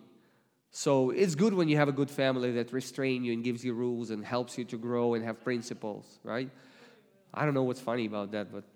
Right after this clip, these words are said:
it's funny for you. <laughs> So, but, but, but, uh, but being in, in Christ, it's actually something that you need to take an effort to learn about, discover it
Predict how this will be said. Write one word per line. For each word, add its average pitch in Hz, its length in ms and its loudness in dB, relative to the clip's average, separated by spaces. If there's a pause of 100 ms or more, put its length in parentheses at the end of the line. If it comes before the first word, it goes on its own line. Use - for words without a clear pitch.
it's - 160 -8
funny 120 240 -2
for 117 120 -4
you. 127 320 0 (600)
<laughs> 170 160 8 (500)
So, 175 260 8
but, 147 140 6
but, 156 220 6
but, - 1040 -2
uh, 135 380 6 (640)
but 160 680 2
being 196 300 6
in, 165 180 6 (100)
in 160 180 4
Christ, 185 560 0
it's 185 160 0
actually 180 320 2
something 185 520 0
that 147 240 -2
you 165 120 0
need 180 260 -2
to 151 100 -6
take 170 300 -2
an 127 140 -2
effort 143 500 -4
to 139 100 -4
learn 139 600 0
about, 113 520 -2 (560)
discover 135 840 0
it 123 200 -4